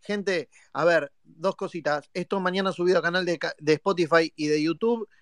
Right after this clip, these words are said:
Nos encontramos el miércoles que viene a las veintidós treinta. Esperemos en cuartos de final de la Copa Libertadores. Esperemos.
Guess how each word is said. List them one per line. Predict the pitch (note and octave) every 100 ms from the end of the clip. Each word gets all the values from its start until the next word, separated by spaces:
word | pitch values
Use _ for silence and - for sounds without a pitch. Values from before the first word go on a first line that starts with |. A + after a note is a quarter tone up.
| _
Nos | D3+ D3
encontramos | D#3+ D#3 F3+ F#3
el | F3
miércoles | E3+ F3 E3 D3+
que | D3
viene | D#3+ F3
a | E3
las | D3
veintidós | D3 C#3 D#3+ D#3
treinta. | F#3 F#3+ F#3 F#3 - _
Esperemos | C3+ - D3+ D3+ E3+ F3 E3+ - _ _
en | C#3+ C3+
cuartos | D#3 C#3+ C3 C#3
de | C3+
final | C3+ C#3 D3
de | C3
la | C3
Copa | C#3 C3
Libertadores. | C3+ C3 B2+ D3+ E3 D#3+ - _ _ _ _ _
Esperemos. | C#3 - B2 A#2+ B2+ D3